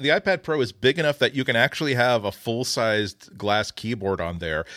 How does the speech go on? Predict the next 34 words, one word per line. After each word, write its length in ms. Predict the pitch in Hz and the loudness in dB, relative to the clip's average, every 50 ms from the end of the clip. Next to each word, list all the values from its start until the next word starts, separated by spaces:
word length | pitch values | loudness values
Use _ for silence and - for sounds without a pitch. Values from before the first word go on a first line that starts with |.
| - - _ | -20 -20 _
but 240 | - 92 127 117 - | -2 2 2 2 2
yet 300 | 127 120 127 131 - - | 2 2 2 2 2 0
they've 180 | - 131 120 117 | 0 0 0 0
decided 480 | 120 110 - - 113 117 123 123 - | -2 -4 -2 0 2 2 2 0 -2
to 80 | - 110 | -4 -4
make 200 | 98 107 117 - | -4 -4 -4 -2
something 480 | - 131 110 - - 117 110 107 104 101 | -2 -2 -2 -2 -4 -6 -6 -6 -8 -8
to 180 | - - 104 | -8 -6 -6
s-, 140 | 98 - - | -6 -8 -10
preserve 440 | - - 120 104 113 127 131 127 - | -12 -10 -8 -4 -2 0 -2 -2 -2
screen 320 | - - - 113 113 123 | -6 -8 -6 -6 -6 -6
real 200 | 113 104 98 95 | -4 -6 -6 -6
estate. 340 | 95 - - 98 90 87 - | -8 -6 -6 -6 -6 -6 -6
They've 120 | 104 95 | -8 -6
made 140 | 104 110 107 | -6 -6 -8
something 180 | - 127 113 98 | -8 -8 -8 -8
that's, 120 | 101 92 | -10 -10
that's 260 | - - 101 - - | -6 -6 -6 -6 -6
maybe 380 | 101 101 113 120 120 - 117 101 | -6 -4 -4 -4 -4 -4 -6 -10
two-thirds 640 | - - - 113 113 113 - 101 104 104 101 - - | -10 -8 -10 -10 -8 -6 -4 -2 -2 -2 -4 -6 -8
the 100 | - - | -12 -8
height, 360 | - - 107 107 92 - - - - - - - - _ - | -4 -2 -2 -2 -2 -4 -12 -16 -20 -20 -20 -20 -20 _ -10
uh, 100 | - 87 | -8 -4
like 160 | 87 104 101 - | -2 -2 -2 0
the 100 | - 110 | 0 -2
original, 760 | 101 95 110 113 113 - 113 110 107 101 95 92 90 90 - - | 0 2 0 0 0 -2 -2 0 0 0 -2 -2 -4 -8 -10 -8
uh, 280 | 98 92 87 87 87 87 85 | -6 -6 -6 -6 -8 -8 -4
Windows, 500 | 90 110 107 101 104 95 92 87 - - | -4 -2 -2 0 0 0 -2 -2 -4 -6
uh, 160 | 95 90 90 | -6 -4 -4
Windows 300 | 92 104 104 101 92 87 | -4 -4 -2 -2 -4 -2
Mobile. 400 | 98 101 120 131 104 87 82 82 - - - - - _ _ - | -2 -2 -2 -2 -2 -2 -4 -4 -8 -14 -20 -20 -20 _ _ 0
And 120 | 110 113 | 0 0
it's 140 | 113 - - | 0 -2 -2
like, 240 | 104 104 - - | -2 -2 -2 -6